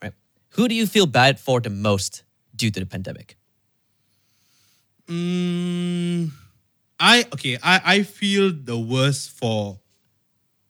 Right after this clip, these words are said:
Speaker 2: f-, for the lowest in society. And I don't mean to come off as morally superior or douchey, because I'm very much, I think, a kind of capitalist, and I believe that ev-, everyone has sovereignty and everyone should buck up and,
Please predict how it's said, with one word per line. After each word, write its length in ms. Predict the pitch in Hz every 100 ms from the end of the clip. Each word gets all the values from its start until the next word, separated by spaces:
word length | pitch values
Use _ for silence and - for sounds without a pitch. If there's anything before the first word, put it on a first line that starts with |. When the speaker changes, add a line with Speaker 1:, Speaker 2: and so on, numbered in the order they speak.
| _ _ _ _ _
Speaker 2:
f-, 460 | - - - - -
for 240 | - 139
the 140 | 120 120
lowest 560 | 123 131 139 147 156
in 160 | 127 123
society. 520 | 120 110 123 127 170
And 100 | 123
I 40 | 120
don't 300 | 135 156 123
mean 240 | 135 143
to 380 | 139 117 107 107 - _ -
come 220 | 131 131
off 200 | 139 -
as 680 | 117 110 107 107 110 104 - _ _ _ _ -
morally 460 | 127 135 139 143
superior 600 | 143 117 - 127 127 131
or 160 | 110 107
douchey, 560 | 107 135 - 117 151 -
because 340 | 120 143 139 123
I'm 440 | 131 147 143 139 - _
very 340 | 127 120 139 156
much, 220 | 160 131
I 80 | 107
think, 320 | - 139 135
a 20 |
kind 180 | 139 127
of 120 | 107
capitalist, 600 | 110 104 117 127 127 120
and 100 | 110
I 80 | 104
believe 280 | 113 123 135
that 200 | 107 -
ev-, 240 | 120 120 - _ _ _
everyone 340 | 135 139 143 143
has 220 | 120 117
sovereignty 600 | 123 117 127 123 131 127
and 100 | 104
everyone 380 | 104 113 127 127
should 220 | 123 104
buck 240 | 113 107 131
up 240 | 120 -
and, 180 | 104